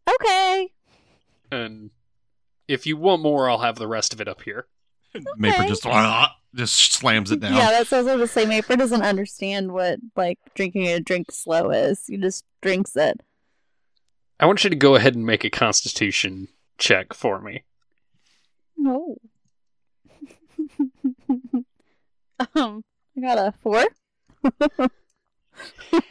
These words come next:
Speaker 2: Um, you are already drunk.
Speaker 1: <laughs>
Speaker 2: Um, so, you know what? Let's treat that as the poisoned condition.
Speaker 1: No.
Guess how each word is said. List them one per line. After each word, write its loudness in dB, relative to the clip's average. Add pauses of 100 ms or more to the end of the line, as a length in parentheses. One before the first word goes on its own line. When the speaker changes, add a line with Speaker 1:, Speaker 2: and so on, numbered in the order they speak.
(240)
Speaker 2:
Um, 4
you -2
are 0
already -2 (360)
drunk. -10 (360)
Speaker 1:
<laughs> 0 (1120)
Speaker 2:
Um, -4
so, -2
you -14
know -6
what? -8
Let's -8
treat -10
that -6
as -8
the -14
poisoned -8
condition. -12 (320)
Speaker 1:
No. -14